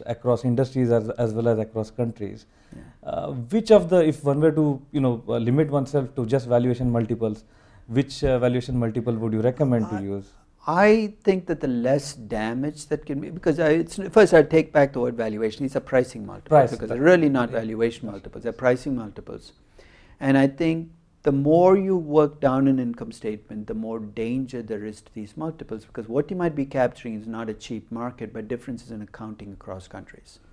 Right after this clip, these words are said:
Speaker 2: So my suggestion when you look at multiples is stay aggregated. I think revenue multiples are actually more informative than ebitda multiples,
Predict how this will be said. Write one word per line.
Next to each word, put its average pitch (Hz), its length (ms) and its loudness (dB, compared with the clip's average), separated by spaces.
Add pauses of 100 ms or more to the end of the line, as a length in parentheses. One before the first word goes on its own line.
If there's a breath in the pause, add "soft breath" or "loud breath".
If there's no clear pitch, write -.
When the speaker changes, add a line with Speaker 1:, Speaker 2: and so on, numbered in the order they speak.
(500 soft breath)
Speaker 2:
So - 160 2
my 131 260 6
suggestion 151 1040 2
when 120 160 -4
you 117 80 -6
look 117 180 -4
at 113 80 -4
multiples 113 760 -6
is 113 200 -12
stay 123 220 -6
aggregated. 107 720 -4
I 113 120 0
think 139 200 -4
revenue 151 400 6
multiples 117 460 -8
are 117 60 0
actually 113 280 -8
more 113 220 -8
informative 107 720 -8
than 110 180 -8
ebitda 113 460 -2
multiples, 147 540 -10